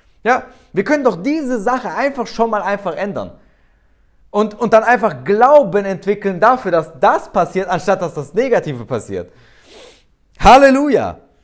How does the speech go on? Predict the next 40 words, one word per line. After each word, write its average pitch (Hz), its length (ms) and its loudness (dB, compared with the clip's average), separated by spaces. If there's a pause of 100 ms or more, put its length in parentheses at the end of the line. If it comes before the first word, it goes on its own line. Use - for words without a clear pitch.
(120)
Halleluja! 254 720 0 (180)
Schau 247 100 4
mal 262 160 0
an, 175 240 -4
Gott 294 340 2
gibt 254 260 -8
uns 185 160 -6
die 170 100 -10
Möglichkeit, 165 580 -6
dass 143 200 -8
wir 139 120 -4
selber 147 840 -2 (680)
in 262 240 -2
unsere 196 340 -6
Zukunft 202 460 -12
sprechen. 80 380 -18 (480)
Dass 139 160 -6
wir 180 100 -2
selber 214 380 2
in 185 80 -8
unsere 196 240 -10 (120)
Zukunft 226 300 -10
sprechen. 92 380 -12 (720)
Er 196 160 2
sagt 294 280 2
hier 226 120 4
eben, 180 260 -2
"Habt 330 320 0
den 220 200 -4
Glauben 156 420 -2
Gottes." 120 560 -6 (380)
Das 143 160 -6
finde 214 160 -4
ich 180 80 -4
auch 208 200 2
sehr, 202 300 -2
sehr 160 260 0
wichtig 190 340 -8
zu 135 120 -10
sehen, 165 320 -4